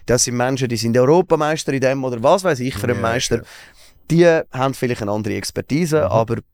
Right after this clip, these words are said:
Speaker 1: ich kann's dir einfach grundsätzlich mal beibringen und es, und es, es funktioniert und macht Spass.
Speaker 2: Mhm.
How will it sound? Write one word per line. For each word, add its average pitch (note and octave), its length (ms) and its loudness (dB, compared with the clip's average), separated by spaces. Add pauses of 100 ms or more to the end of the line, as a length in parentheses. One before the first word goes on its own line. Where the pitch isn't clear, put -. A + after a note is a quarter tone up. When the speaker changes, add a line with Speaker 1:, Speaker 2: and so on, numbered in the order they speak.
(640)
Speaker 1:
ich A2 120 -8
kann's A#2 240 0
dir A2 160 0
einfach G#2+ 160 -2
grundsätzlich B2+ 480 -2
mal F3+ 120 2
beibringen A#3 440 0
und G3+ 160 -2
es, - 180 -8
und C3+ 180 -2
es, - 180 -6
es A#2 100 -4
funktioniert D#3+ 520 0
und C3+ 80 2
macht - 200 0
Spass. D2+ 440 -2
Speaker 2:
Mhm. G2+ 260 -2